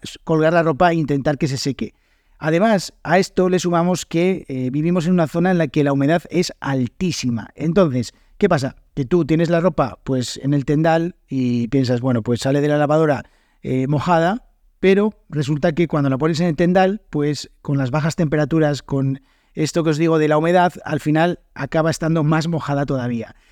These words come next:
Y es que además otro de los problemas que hay es que también tiene, tenemos lluvias bastante frecuentemente, o sea, todas las semanas está lloviendo, con lo cual a veces, pues, aunque tengas quizás un lugar donde puedes colgar la ropa, eh, digamos, a techo, es decir, sin, est-,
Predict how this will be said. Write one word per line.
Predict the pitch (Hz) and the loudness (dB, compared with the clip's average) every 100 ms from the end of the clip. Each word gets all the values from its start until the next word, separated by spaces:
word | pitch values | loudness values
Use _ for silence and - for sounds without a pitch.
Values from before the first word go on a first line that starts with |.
| _ | _
Y | 156 | -2
es | 190 | 2
que | 240 | 2
además | 214 226 - - | 2 2 -2 -4
otro | 165 170 202 | -4 0 2
de | 196 | 2
los | 190 | 0
problemas | - 151 160 190 196 | -2 0 2 2 0
que | - | 2
hay | 180 185 165 | 2 2 -2
es | - 156 | -6 -4
que | - | -2
también | 151 147 156 - - _ _ - | -2 0 0 -2 -8 _ _ -10
tiene, | 143 139 - - | -8 -6 -6 -2
tenemos | 151 180 131 | 0 0 0
lluvias | 165 180 185 - _ _ | 2 4 2 0 _ _
bastante | 131 120 156 143 170 | -8 -2 -2 0 0
frecuentemente, | 147 147 143 143 214 165 143 | -2 -2 -2 0 2 2 0
o | |
sea, | 147 143 | 0 0
todas | 156 180 | 0 0
las | 170 | 0
semanas | 160 170 180 - _ _ | 0 0 -2 -6 _ _
está | - - 165 | -8 -2 0
lloviendo, | 160 196 196 208 | 2 2 4 2
con | 202 151 | 2 -2
lo | |
cual | 135 170 | 0 2
a | 170 | 2
veces, | 170 190 180 | 2 0 0
pues, | - 165 175 - | -2 0 0 -4
aunque | 131 139 143 | -8 -4 0
tengas | 165 190 151 - - _ _ | 4 4 2 -2 -12 _ _
quizás | - 143 170 - | -2 0 0 0
un | 165 170 | -2 0
lugar | 175 185 156 | 4 4 4
donde | 147 139 | 0 0
puedes | 156 160 | 0 0
colgar | - 165 170 | 0 0 0
la | 160 | 0
ropa, | 175 160 139 - _ - | 0 0 -2 -4 _ -8
eh, | 123 120 113 | -4 -2 0
digamos, | 131 139 151 - | 0 2 0 -2
a | 131 | -6
techo, | 135 170 - 185 185 | 0 0 2 2 2
es | |
decir, | 139 131 143 | 0 -2 -2
sin, | - 131 127 127 120 | 0 0 0 -2 -4
est-, | 120 - | -6 -10